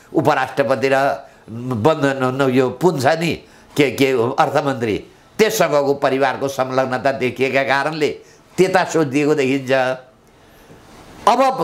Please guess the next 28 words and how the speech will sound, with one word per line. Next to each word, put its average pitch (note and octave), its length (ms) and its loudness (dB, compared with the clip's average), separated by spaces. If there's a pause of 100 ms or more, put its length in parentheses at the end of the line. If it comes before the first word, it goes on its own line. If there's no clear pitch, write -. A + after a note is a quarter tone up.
(340)
दीपक A3 440 2
मल्होत्राको G3+ 580 2
फोटो D#3+ 320 0
राखेको, B2+ 440 -2 (200)
छापिएको C3 460 -2
कारणले, A#2+ 580 -2 (520)
नारायण G#3 360 0
काजीको E3 320 2
राजीनामा C#3 480 -2
मागेका A2 440 -2 (100)
कारणले G2+ 440 -4
चाहिँ B2+ 200 -2
फेरि A2+ 200 0 (360)
यिन्छ। E3+ 260 2 (1080)
अब D#3+ 120 2
यो C3 200 2
चाहिँ C#3 240 -2 (320)
केही F#3+ 180 4
समय B2+ 340 0
पछाडि G2 340 0
खुल्ला, F#3 380 0 (840)
तर A3+ 140 4
अहिले F3+ 400 2
हाउस A#2+ 280 0
बन्द A2 260 -2
गर्नुको G2+ 460 -2
पछाडिको G2+ 560 -2
चाहिँ F#3 280 -2